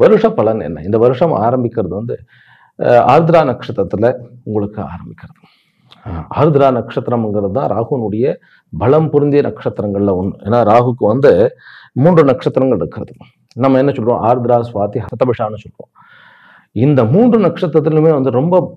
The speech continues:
வலிமை வாய்ந்தது எதுன்னு கேட்டா ஆர்த்ரா. அந்த நட்சத்திரத்துல தான் இந்த வருஷமானது நமக்கு துவங்குகிறது. அந்த ஆர்த்ராவினுடைய அதிபதியாகிய,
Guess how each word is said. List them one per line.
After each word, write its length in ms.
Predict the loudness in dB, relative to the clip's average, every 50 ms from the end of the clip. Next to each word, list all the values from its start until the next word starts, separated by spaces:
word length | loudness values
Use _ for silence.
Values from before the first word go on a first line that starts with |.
| -6 0
வலிமை 500 | 2 2 4 4 2 2 2 2 2 2
வாய்ந்தது 420 | 2 0 0 -2 -2 -2 -2 -2
எதுன்னு 420 | -2 -2 -2 -4 -4 -6 -10 -12 -14
கேட்டா 300 | -14 -14 -14 -14 -14 -14
ஆர்த்ரா. 380 | -16 -16 -18 -20 -20 _ _ _ _
அந்த 260 | -8 -6 -2 -2 0
நட்சத்திரத்துல 720 | 0 -2 -2 -4 -4 -4 -2 -2 -2 -2 -2 -4 -4 -4
தான் 220 | -4 -4 -4 -4 -4
இந்த 220 | -4 -4 -4 -4
வருஷமானது 640 | -4 -6 -6 -6 -6 -6 -8 -8 -8 -8 -6 -6 -6
நமக்கு 340 | -6 -6 -10 -16 -18 -14 -8
துவங்குகிறது. 600 | -4 -4 -2 -2 -2 -4 -6 -8 -6 -8 -8 -8 -10 _ _ _ _ _ _ _ -20 -20 -20 -20 _
அந்த 340 | -4 0 2 4 6 6 6
ஆர்த்ராவினுடைய 760 | 6 4 4 6 6 6 6 6 4 4 2 4 2 2 0
அதிபதியாகிய, 920 | 0 -2 -4 -2 0 0 0 0 0 -2 -2 -2 -4 -4 -4 -4 -4 -4 -6